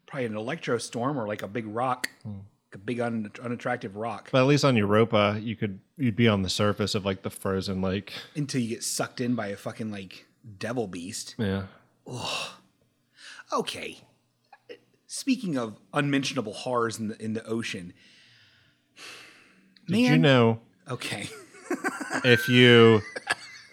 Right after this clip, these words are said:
Speaker 2: you know how it's always, like, dig a hole to China?
Speaker 1: Uh-huh.
Speaker 2: Almost all the world, if you dug a hole straight through, it would just be ocean.
Speaker 1: It's so bad.
Speaker 2: Continue.
Speaker 1: Ugh. Um,
Speaker 2: So don't dig holes,
Speaker 1: I won't dig,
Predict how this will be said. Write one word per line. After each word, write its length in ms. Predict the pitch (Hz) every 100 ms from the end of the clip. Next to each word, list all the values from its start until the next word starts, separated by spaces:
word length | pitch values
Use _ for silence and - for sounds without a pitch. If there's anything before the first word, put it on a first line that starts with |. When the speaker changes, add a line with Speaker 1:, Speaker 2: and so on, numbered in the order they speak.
| - - 135
Speaker 2:
you 80 | 156
know 120 | 170
how 200 | 147 139
it's 100 | 123
always, 260 | 135 127 117
like, 280 | 113 95
dig 180 | 98 110
a 60 | 101
hole 160 | 104
to 60 | 98
China? 500 | 95 104 101 113 117 117 -
Speaker 1:
Uh-huh. 480 | 131 120 107 117 131 _ _ _ _ _ _ _
Speaker 2:
Almost 360 | 120 139 156 143
all 240 | - 139
the 80 | 151
world, 320 | 143 135 131
if 140 | 110 107
you 80 | 113
dug 180 | 113
a 60 | 104
hole 160 | 107 107
straight 300 | - 110 101
through, 440 | 104 107 113 131 - -
it 80 |
would 140 | 101 98
just 180 | 98 -
be 140 | 98
ocean. 460 | 101 98 107 104 101 _ _ _ - - - - _ _ _ _ _ _ - - - _ - 117
Speaker 1:
It's 140 | - -
so 220 | - 143 -
bad. 440 | - - - - _
Speaker 2:
Continue. 540 | - 139 131 101 92 90 - - - - _ _ _ -
Speaker 1:
Ugh. 240 | 120 104 82 - - - -
Um, 560 | 139 131 113 107 98 - _
Speaker 2:
So 120 | -
don't 180 | 120 110
dig 140 | 101 95
holes, 360 | 95 90 - -
Speaker 1:
I 60 |
won't 180 | 123 131
dig, 40 | 101